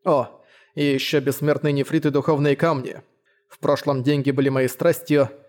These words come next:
но сейчас, оглядываясь назад, они уже не вызывают у меня ничего, кроме вздоха.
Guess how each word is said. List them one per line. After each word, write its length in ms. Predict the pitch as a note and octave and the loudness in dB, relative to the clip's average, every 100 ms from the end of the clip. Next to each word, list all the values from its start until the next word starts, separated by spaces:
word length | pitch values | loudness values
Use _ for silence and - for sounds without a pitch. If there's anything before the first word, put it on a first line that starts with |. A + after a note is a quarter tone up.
| _ _ - | _ _ -4
но 120 | B3+ | -2
сейчас, 400 | - C3+ - E3+ | -2 -2 -2 0
оглядываясь 500 | C#3 C#3 C#3 C3+ B2+ | 0 0 2 2 0
назад, 460 | C3+ B2+ D#3+ - - _ _ - | -2 0 0 0 -6 _ _ -4
они 260 | G#3 D3+ | 0 2
уже 200 | D3 C3+ | 2 2
не 80 | C#3+ | 2
вызывают 460 | C3+ C3 D3+ E3 - | 2 2 4 2 2
у 40 | |
меня 180 | C3+ C#3 | 0 0
ничего, 420 | C3 - B2 D#3+ | -2 -4 0 0
кроме 280 | F#3 D3 C3 | 2 2 0
вздоха. 560 | A2+ - C3 - - | -2 -2 0 -2 -6